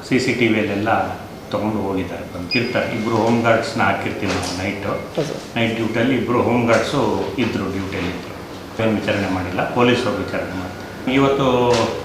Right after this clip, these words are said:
Speaker 1: ಬೆಳಿಗ್ಗೆ ಒಂದು ಒಂಬತ್ತು ಗಂಟೆಗೆ ಕಚೇರಿಯಿಂದ ಫೋನ್ ಬಂತು, ಈ ಥರ ಆಗಿದೆ ಅಂತ. ಆ, ಬಂದಿದ ತಕ್ಷಣ ನಾನು ಪೊಲೀಸವ್ರಿಗೆ ಇನ್ಫಾರ್ಮ್ ಮಾಡಿ ಬಂದು ಇಲ್ಲೆಲ್ಲ ನೋಡಿ ಅಷ್ಟೊತ್ತಿಗೆ ಪೊಲೀಸವ್ರು ಬಂದಿದ್ರು,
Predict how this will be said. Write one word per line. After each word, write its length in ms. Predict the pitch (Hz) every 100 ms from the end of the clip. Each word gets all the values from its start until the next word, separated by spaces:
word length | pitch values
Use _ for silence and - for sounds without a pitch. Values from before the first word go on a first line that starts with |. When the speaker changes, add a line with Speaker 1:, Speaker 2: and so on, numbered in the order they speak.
| 113
Speaker 1:
ಬೆಳಿಗ್ಗೆ 280 | 110 113 117
ಒಂದು 220 | 117 110
ಒಂಬತ್ತು 340 | 110 117 123 -
ಗಂಟೆಗೆ 580 | 107 107 117 - - - - - - -
ಕಚೇರಿಯಿಂದ 440 | - 127 123 117
ಫೋನ್ 580 | 110 113 - - 104 104
ಬಂತು, 540 | 98 90 - - - 117
ಈ 40 |
ಥರ 180 | - 107
ಆಗಿದೆ 360 | 98 101 95 -
ಅಂತ. 360 | - - - - - - - - - - - - - -
ಆ, 300 | 110 107 110 104 104 - - - - - 113
ಬಂದಿದ 240 | 123 135
ತಕ್ಷಣ 240 | 196 -
ನಾನು 580 | 147 120 123 131 101 98 92 92 - - -
ಪೊಲೀಸವ್ರಿಗೆ 540 | 123 110 110 101 110 107
ಇನ್ಫಾರ್ಮ್ 320 | 95 110 98
ಮಾಡಿ 260 | 95 131 - - - - - - - - 113
ಬಂದು 300 | 120 131 123
ಇಲ್ಲೆಲ್ಲ 320 | 104 104 107
ನೋಡಿ 240 | 104 120
ಅಷ್ಟೊತ್ತಿಗೆ 440 | 113 - - 104 -
ಪೊಲೀಸವ್ರು 400 | 110 113 107 90
ಬಂದಿದ್ರು, 560 | 98 98 - - -